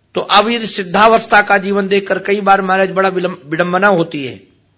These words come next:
साधक के जीवन का कई बार पतन कारण यही कर-, बन जाता है कि वह सिद्धों के जीवन का अनुसरण करने लगता है। वो सोचता है कि जैसे ये रहते हैं वैसे मैं भी रहूंगा,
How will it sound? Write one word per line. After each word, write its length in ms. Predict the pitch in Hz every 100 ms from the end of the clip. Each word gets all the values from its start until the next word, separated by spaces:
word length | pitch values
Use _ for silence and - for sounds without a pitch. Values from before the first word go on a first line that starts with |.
| _ _ _ _ _ _ _ -
साधक 520 | - 175 180 190 -
के 140 | 214
जीवन 320 | 196 196 208 214
का 180 | 208
कई 260 | 196 208 208
बार 220 | 196 196
पतन 380 | 190 180 180 202
कारण 300 | 196 185 196
यही 200 | 185 185
कर-, 200 | 190 180
बन 180 | 170 180
जाता 300 | 170 165 165
है 480 | 165 180 202 202 - _ _ _
कि 80 | 160
वह 160 | 165 165
सिद्धों 520 | - 180 170 180 208
के 160 | 208 185
जीवन 380 | 151 190 202
का 120 | 202 180
अनुसरण 420 | 180 151 175 170
करने 300 | 160 151 143
लगता 260 | 131 -
है। 180 | 107 101 _ _ _ _ _ _ _ _ _ _ _ _ _ _ _ _ _ _ -
वो 100 | 165
सोचता 380 | 190 190 190 196
है 160 | 208
कि 140 | 202 185
जैसे 300 | 190 185 185
ये 180 | 190
रहते 260 | 196 196 196
हैं 80 | 202
वैसे 300 | 160 147 147
मैं 160 | 143
भी 100 | 147
रहूंगा, 300 | 180 208 233